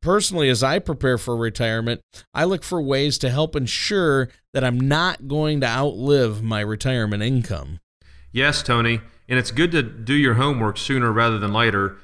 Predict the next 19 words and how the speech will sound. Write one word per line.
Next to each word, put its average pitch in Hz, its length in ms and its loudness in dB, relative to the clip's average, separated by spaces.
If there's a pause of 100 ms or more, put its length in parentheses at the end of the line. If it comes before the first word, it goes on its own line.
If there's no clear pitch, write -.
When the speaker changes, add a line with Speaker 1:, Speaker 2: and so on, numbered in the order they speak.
(160)
Speaker 2:
to 131 80 -2
help 131 100 0
you 135 80 -2
prepare 127 540 2
for 110 160 -6
the 101 100 0
future 101 640 -4 (320)
and 143 480 0
any 139 240 2
unplanned 113 480 0
surprises. 107 800 -2 (440)
Also, 160 320 0
more 131 200 2
specifically, 120 760 -2
my 113 180 2
goals 131 320 0
today 127 280 0
are 107 260 2
to, 101 460 -4